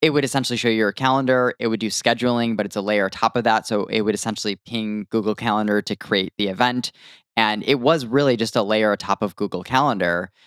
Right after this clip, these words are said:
to make Google Calendar better. And that's what Sunrise Calendar was. That's what all these other tools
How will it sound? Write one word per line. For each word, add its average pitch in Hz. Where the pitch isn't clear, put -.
to -
make 113
Google 110
Calendar 95
better. 82
And 104
that's 120
what -
Sunrise 104
Calendar 98
was. 95
That's 98
what 123
all 117
these 113
other 98
tools 95